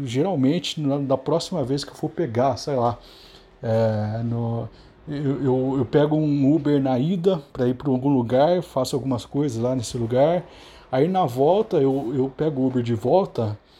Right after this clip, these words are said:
e a primeira coisa que aparece, né, é a avaliação do motorista anterior. E tal, e às vezes nem lembro se foi boa ou ruim. Então meu critério lá é colocar cinco estrelas logo e não ter, e não ter muita,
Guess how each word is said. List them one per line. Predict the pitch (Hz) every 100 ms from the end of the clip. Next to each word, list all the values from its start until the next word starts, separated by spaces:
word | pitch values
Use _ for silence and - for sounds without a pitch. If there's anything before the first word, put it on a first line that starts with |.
| - _ 143
e | 127 143
a | 139
primeira | 160 156 175
coisa | 165 160 160
que | -
aparece, | 156 156 139 160 -
né, | 131
é |
a | 143
avaliação | 127 156 160 160 160
do | 160
motorista | 156 151 151 139 -
anterior. | 156 143 170 175 175 165
E | 151
tal, | - 208 220
e | 165
às | 170
vezes | 170 190
nem | 165 247
lembro | 175 262 160
se | -
foi | 156
boa | 113 113 147
ou | 143
ruim. | 110 123 160 127 - - - _ -
Então | 165
meu | 208
critério | 214 175 - 143 147
lá | 117 160
é |
colocar | 165 139 - 151
cinco | - 156 160
estrelas | - 131 135 107
logo | 107 123 135 117
e | 113 127
não | 123 120 110
ter, | - 131 127 113 - - - - - _
e | 120
não | 127
ter | 120 - 127 139 135 123 117
muita, | 107 110 120 117 131 131 127 117 110 98